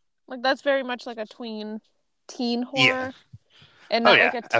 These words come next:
Speaker 2: absolutely.
Speaker 1: horror made for the consumption of adults to ogle people pretending to be teens,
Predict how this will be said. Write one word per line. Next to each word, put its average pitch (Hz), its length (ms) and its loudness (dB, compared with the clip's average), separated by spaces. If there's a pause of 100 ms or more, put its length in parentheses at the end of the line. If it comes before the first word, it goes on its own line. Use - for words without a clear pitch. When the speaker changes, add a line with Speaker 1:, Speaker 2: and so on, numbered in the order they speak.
(100)
Speaker 2:
absolutely. 240 360 0
Speaker 1:
horror 220 160 0
made 214 240 -4
for 233 120 -12
the 202 80 -8
consumption 214 520 -6
of 196 120 -8
adults 202 400 -2
to - 240 -12
ogle 208 480 0 (360)
people 233 380 -2
pretending 226 540 -2
to 226 80 -4
be 240 140 -4
teens, 262 640 -6